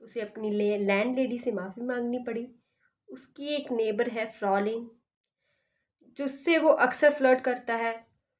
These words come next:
फ्रॉलिन के घर पे वो जाता है और फ्रॉलिन को गले से लगाता है और अब फ्रॉलिन उसको किस भी करती है। उसने ये बिल्कुल भी मतलब एक्सपेक्ट नहीं किया था कि फ्रॉलिन उसको किस करेगी,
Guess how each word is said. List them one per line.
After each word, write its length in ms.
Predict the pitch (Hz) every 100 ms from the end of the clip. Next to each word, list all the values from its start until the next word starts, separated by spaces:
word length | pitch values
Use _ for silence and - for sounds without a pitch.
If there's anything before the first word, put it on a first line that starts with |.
| _ _
फ्रॉलिन 520 | 294 277 277 311 311
के 160 | 311 311
घर 220 | 254 254
पे 140 | 262
वो 180 | 269 254
जाता 380 | 247 220 214 226
है 220 | 226 226
और 200 | - 247
फ्रॉलिन 500 | 247 254 214 214 233
को 140 | 233 220
गले 320 | 208 208 240
से 140 | 247
लगाता 440 | 233 214 208 208 214
है 280 | 208 208 -
और 140 | - 262
अब 160 | 262
फ्रॉलिन 520 | 254 - 233 226 247 254
उसको 240 | 254 240
किस 300 | 240 262 -
भी 120 | 254
करती 440 | 262 254 - 240 240
है। 240 | 233 247 -
उसने 260 | - 269 285
ये 200 | 269 269
बिल्कुल 540 | 202 247 240 294 294
भी 360 | 262 294 285 - _ _
मतलब 260 | 240 208 - _ _ _ _ _ -
एक्सपेक्ट 440 | 262 - 254 247 254
नहीं 220 | 262 254
किया 200 | 247 247
था 140 | 247
कि 160 | 254 269
फ्रॉलिन 460 | 262 226 208 214 226
उसको 220 | 226 240
किस 320 | - 220 -
करेगी, 460 | 202 185 180 165